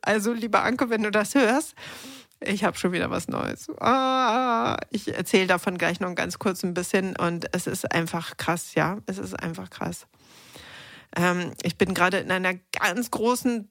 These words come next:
Transformation beruflich. Ich schließe alte Dinge ab und ich will noch nicht so viel verraten hier. Das mache ich dann zu gegebener Zeit, wenn alles in Sack und Tüten ist, wie man so schön sagt. Und es ist einfach ganz, ganz viel. Es kommt irgendwie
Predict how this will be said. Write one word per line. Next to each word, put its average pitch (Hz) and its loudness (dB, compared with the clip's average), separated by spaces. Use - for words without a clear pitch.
Transformation 233 0
beruflich. 240 0
Ich - -4
schließe 220 2
alte 190 0
Dinge 190 0
ab - 2
und 196 -2
ich - -6
will 208 4
noch 202 4
nicht 190 0
so - -12
viel - -2
verraten 208 0
hier. 202 -2
Das 190 -4
mache 190 0
ich 196 -6
dann 175 -2
zu - -8
gegebener 170 -2
Zeit, 220 2
wenn 175 -2
alles 180 -4
in 170 -6
Sack 190 -2
und - -4
Tüten 226 -4
ist, 202 -2
wie 196 2
man 190 2
so 180 -2
schön 180 0
sagt. 170 2
Und 185 0
es 175 -2
ist - -2
einfach 175 0
ganz, 190 2
ganz 190 0
viel. 208 0
Es 185 0
kommt 214 -2
irgendwie 202 0